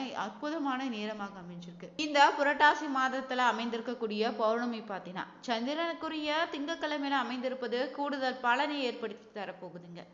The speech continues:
அதோடு கூடுதல் சிறப்பாக இந்த மாதம் பாத்தீங்கன்னா பௌர்ணமியும் உத்திராடாதி நட்சத்திரமும் இணைந்து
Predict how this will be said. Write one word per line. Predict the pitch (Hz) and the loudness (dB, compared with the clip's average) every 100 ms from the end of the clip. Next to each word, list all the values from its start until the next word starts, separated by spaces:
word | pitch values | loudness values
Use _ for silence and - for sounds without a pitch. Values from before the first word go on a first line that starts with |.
| - - - - 226 | -20 -20 -20 -4 -2
அதோடு | 240 285 269 294 - | 2 2 4 2 0
கூடுதல் | 302 311 294 294 302 | -4 -2 -2 -2 -2
சிறப்பாக | 302 302 302 302 277 294 | -2 0 0 0 -4 -4
இந்த | 330 320 | -6 0
மாதம் | 285 294 294 | 0 0 -6
பாத்தீங்கன்னா | 240 240 240 240 | -8 -6 -8 -6
பௌர்ணமியும் | 220 220 240 226 214 233 - - - - - | -6 -6 -8 -10 -10 -12 -16 -20 -16 -10 -6
உத்திராடாதி | 302 320 320 302 285 247 | -2 -2 -2 -4 -6 -6
நட்சத்திரமும் | 233 277 277 262 233 254 214 | -6 -8 -8 -8 -6 -6 -6
இணைந்து | 226 220 | -6 -6